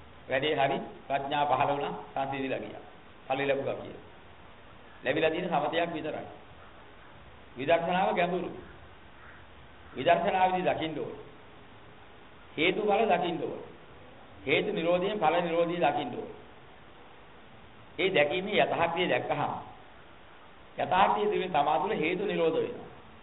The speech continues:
අන්න ඒතකොට අනුසයත් එක්කලා විඳලා ගිහිල්ලා විදර්ශනාව වැඩිලා හේතු නිරෝධය නිසා ඵල නිරෝධයට ඒකාන්තයෙන් උපකාරී කියලා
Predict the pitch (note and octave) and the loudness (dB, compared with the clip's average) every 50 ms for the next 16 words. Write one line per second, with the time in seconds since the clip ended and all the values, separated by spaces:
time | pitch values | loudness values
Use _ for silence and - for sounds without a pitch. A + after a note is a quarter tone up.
0 | - - - - - - - - - - - - - - - - - - A#2+ D3 | -20 -20 -20 -20 -20 -20 -20 -20 -20 -20 -20 -20 -20 -20 -20 -16 -8 -2 -2 0
1 | F#3 G3+ G3 F3+ F3 E3+ F3 - C3+ F3 F3 F3+ F#3+ F3+ F3+ F3+ - - D#3+ C#3+ | 0 0 0 0 2 2 2 2 2 0 2 4 4 4 4 2 0 0 0 0
2 | C3 C3 C3+ C#3+ D3 D3 D3+ D#3 E3 E3 G3 A3 G#3+ - - - - - A#2+ C3+ | 0 0 0 0 0 0 0 -2 -2 0 -2 -2 -2 -4 -10 -12 -12 -8 -2 2
3 | D3+ D3+ D3+ D#3+ E3 D#3 D3 C#3+ B2+ B2 A#2 C3 E3+ G3+ A3 - - - - - | 2 2 2 2 0 2 4 4 4 2 0 0 -4 -4 -4 -6 -10 -12 -16 -18
4 | - - - - - - - - - - - C#3+ F3+ F3+ G3 F#3 E3 D3 D#3 D#3 | -18 -20 -20 -20 -20 -20 -20 -20 -10 -2 2 2 2 2 2 -2 0 2 6 6
5 | D#3+ D#3 D#3+ E3 D#3+ D#3+ D#3+ E3 D3+ C#3+ C3+ C#3 D3 D#3+ D#3+ D#3 D#3 D#3+ D#3 D3+ | 6 6 4 2 0 2 4 4 6 6 6 4 4 2 2 2 2 2 2 0
6 | D#3+ F3 E3 D3+ D3+ D#3 D3 C#3+ C#3+ D3 D#3 D3+ D3 D3 C#3+ C#3+ C3 C#3+ C#3+ C#3+ | -2 -2 -2 -2 0 0 0 0 0 -2 -4 -4 -4 -4 -4 -2 0 2 2 2
7 | D3 C#3+ D3 D3 D3 F#3+ A#3+ | 2 -2 -2 -2 -2 -2 -2